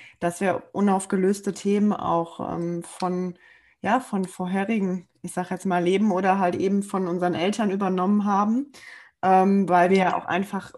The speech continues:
Speaker 1: ne, man muss sich einfach vorstellen, der Körper ist ja auch ein System und Zellen, ne, sind ja auch, also,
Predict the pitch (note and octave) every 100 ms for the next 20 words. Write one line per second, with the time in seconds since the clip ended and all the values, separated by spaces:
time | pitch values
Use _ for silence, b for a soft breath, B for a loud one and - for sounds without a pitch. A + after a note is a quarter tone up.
0 | - G3+ B3+ - G3+ G#3 G3+ - G3 F#3+
1 | - G3+ - F#3 F#3 F3 G#3 F#3+ G3 G#3
2 | G3 - F#3+ - F3+ F#3 F3+ - - G3+
3 | F#3 F3 F3+ B B B B B _ -
4 | F#3+ F#3+ G3 G3+ F3 G#3+ D#4+ G#3 G#3 G3
5 | E3+ G3 - F3+